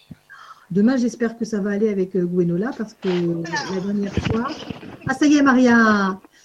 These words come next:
la dernière fois, de... on a eu des soucis, euh, dès que, dès que l'une de nous intervenait, Gwenola, ça, ça coupait, ça, ça,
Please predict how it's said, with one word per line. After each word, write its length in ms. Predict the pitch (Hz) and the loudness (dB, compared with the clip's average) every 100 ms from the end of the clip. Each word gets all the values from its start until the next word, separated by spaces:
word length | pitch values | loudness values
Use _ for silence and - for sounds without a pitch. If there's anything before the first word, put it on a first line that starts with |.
| - - - | -20 -16 -4
la 100 | 196 | 0
dernière 380 | 190 247 233 233 | 2 4 4 2
fois, 240 | - 277 | 0 -2
de... 760 | 214 208 196 185 180 180 175 180 190 | 2 2 4 2 2 0 -2 -4 -4
on 200 | 208 208 | -2 0
a 120 | 220 | 2
eu 180 | 220 202 | 2 2
des 200 | 202 190 | -2 -6
soucis, 760 | - 285 - - 277 285 285 277 | -8 -10 -10 -10 -4 0 0 2
euh, 320 | 226 220 214 | 2 4 2
dès 240 | 190 269 254 - | 0 -4 -6 -4
que, 920 | 240 233 220 220 214 208 208 208 208 190 | 0 2 2 0 0 0 0 -2 -4 -6
dès 80 | 233 | -10
que 140 | - 240 | -6 2
l'une 220 | 269 240 | 6 6
de 580 | 240 240 233 220 240 254 | 4 0 0 0 0 2
nous 80 | 240 | 0
intervenait, 800 | 233 240 220 233 226 247 294 320 _ _ - | -2 -4 0 2 2 2 -2 -8 _ _ -10
Gwenola, 640 | 185 226 220 233 233 247 269 | -2 2 4 6 4 2 -4
ça, 840 | - - 208 196 190 190 185 180 185 | -8 -8 -4 -4 -2 -2 -4 -6 -8
ça 140 | 226 | -8
coupait, 380 | 220 220 220 233 | -10 -4 -2 -2
ça, 420 | 233 180 175 175 | -4 -6 -4 -6
ça, 160 | 180 | -8